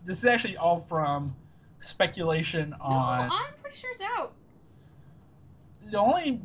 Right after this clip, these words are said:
Speaker 1: besides Magic Online, the only thing they have is, uh,
Speaker 2: Dual
Speaker 1: Duel.
Speaker 2: decks. Don't care.
Speaker 1: Oh,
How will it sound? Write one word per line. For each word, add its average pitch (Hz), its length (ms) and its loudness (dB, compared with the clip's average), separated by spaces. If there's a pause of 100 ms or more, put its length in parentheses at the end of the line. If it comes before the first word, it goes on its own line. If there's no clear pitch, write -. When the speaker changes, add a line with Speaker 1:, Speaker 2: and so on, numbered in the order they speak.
(120)
Speaker 1:
besides 247 340 4
Magic 214 280 4
Online, 185 400 2
the 151 60 -4
only 185 140 0
thing 202 120 -4
they 156 80 0
have 180 240 4
is, 139 220 -4
uh, 135 320 2
Speaker 2:
Dual 160 240 -2
Speaker 1:
Duel. - 60 -10
Speaker 2:
decks. - 680 -10 (260)
Don't - 100 -20 (200)
care. 214 100 2
Speaker 1:
Oh, 143 200 4